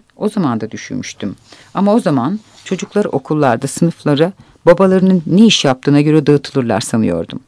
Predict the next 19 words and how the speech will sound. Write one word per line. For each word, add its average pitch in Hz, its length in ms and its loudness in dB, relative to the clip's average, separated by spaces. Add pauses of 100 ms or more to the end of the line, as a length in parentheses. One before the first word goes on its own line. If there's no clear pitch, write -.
(640)
Evet, 185 260 0
düşünmüştüm. 139 680 -4 (420)
Bir 175 180 2
de, 196 320 0
eğer 175 280 2
kızmazsan 185 540 -2
söylerim, 147 520 -2 (320)
senin 202 240 0
yatağının 131 460 2
altında 127 320 -2
kitaplar 139 500 -4
var 165 280 -6
ya, 110 160 -6 (440)
onlardan 175 500 0
bazılarına 156 460 0
baktım 127 380 -4
ben, - 120 -10 (100)
okudum 156 380 -2
biraz. - 400 -6